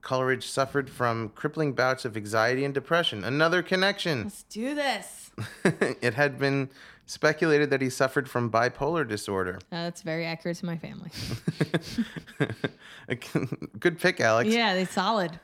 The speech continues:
Speaker 1: A condition not identified during his lifetime. He also suffered from poor physical health that may have stemmed from a bout of rheumatic fever and other childhood illness. He was treated for these conditions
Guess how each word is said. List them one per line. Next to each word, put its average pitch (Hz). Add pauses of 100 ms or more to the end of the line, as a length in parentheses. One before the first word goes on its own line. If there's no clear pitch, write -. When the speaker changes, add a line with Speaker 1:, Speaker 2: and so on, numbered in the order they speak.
Speaker 1:
A 131
condition 143
not 147
identified 147
during 123
his 110
lifetime. 95 (520)
He 123
also 156
suffered 135
from 117 (100)
poor 170
physical 151
health 101 (520)
that 98
may 131
have 131
stemmed 147
from 117
a 104
bout 117
of 104 (380)
rheumatic 120
fever 110 (460)
and 110
other 151
childhood 127
illness. 107
He -
was 110
treated 180
for 147
these 139
conditions 120